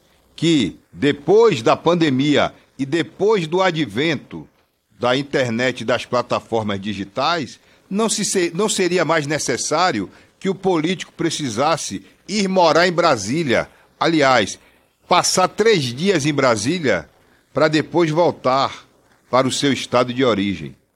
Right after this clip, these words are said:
Poderia, como foi feito durante a pandemia,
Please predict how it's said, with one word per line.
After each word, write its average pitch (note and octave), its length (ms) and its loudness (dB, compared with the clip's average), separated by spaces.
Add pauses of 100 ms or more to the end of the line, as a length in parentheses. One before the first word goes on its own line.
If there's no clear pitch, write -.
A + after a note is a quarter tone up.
(580)
Poderia, C#3+ 440 0
como E3 180 -4
foi C#3 200 -2
feito A#2 560 -6 (240)
durante C#3 360 -2
a B2 40 -2
pandemia, A#2 720 -2